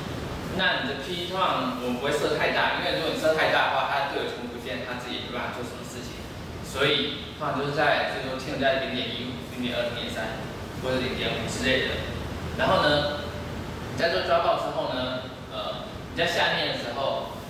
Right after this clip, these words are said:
下面的时候你就可以再抠一个这个，就是，诶，哦，没有，没有，就是，呃，下点 drop out。然后这个时候呢，它就会把上一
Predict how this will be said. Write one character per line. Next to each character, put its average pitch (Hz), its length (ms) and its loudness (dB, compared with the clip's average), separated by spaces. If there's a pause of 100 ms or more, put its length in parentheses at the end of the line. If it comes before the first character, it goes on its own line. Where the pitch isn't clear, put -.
(100)
下 185 120 2
面 185 120 2
的 - 80 2
时 - 80 0
候 135 200 4
你 131 80 4
就 - 40 0
可 127 80 0
以 127 80 0
再 135 200 2
抠 127 160 2
一 123 80 2
个 - 120 0
这 - 160 0
个， - 480 2 (640)
就 - 80 0
是， - 720 -2 (840)
诶， - 40 -4 (160)
哦， - 160 -2
没 - 80 -2
有， - 120 -2
没 123 80 -2
有， - 80 0 (760)
就 127 80 0
是， 123 360 2 (1080)
呃， - 160 2
下 - 360 4
点 - 160 -4
drop - 200 2
out。 - 440 0 (280)
然 - 120 -2
后 170 120 2
这 190 80 2
个 170 160 2
时 151 40 2
候 156 200 6
呢， - 120 2
它 143 120 0
就 160 40 2
会 156 120 4
把 - 160 2
上 - 200 2
一 165 40 4